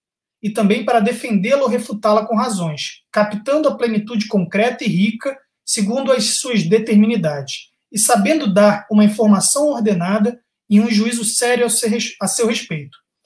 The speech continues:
Mas esse começo da cultura deve, desde logo, dar lugar à seriedade da vida plena que se adentra na experiência da coisa mesma. Quando, enfim, o rigor do conceito tiver penetrado na profundeza da coisa,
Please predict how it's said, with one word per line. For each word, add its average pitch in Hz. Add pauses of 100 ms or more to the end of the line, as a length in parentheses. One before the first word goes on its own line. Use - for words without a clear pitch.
(380)
Mas 220
esse 339
começo 220
da 208
cultura 208
deve, 170
desde 226
logo, 190
dar 226
lugar 226
à 202
seriedade 214
da 196
vida 208
plena 196 (840)
que 226
se 220
adentra 254
na 254
experiência 220
da 208
coisa 214
mesma. 147 (380)
Quando, 240
enfim, 269
o 320
rigor 226
do 302
conceito 214
tiver 196
penetrado 190
na 175
profundeza 202
da 175
coisa, 190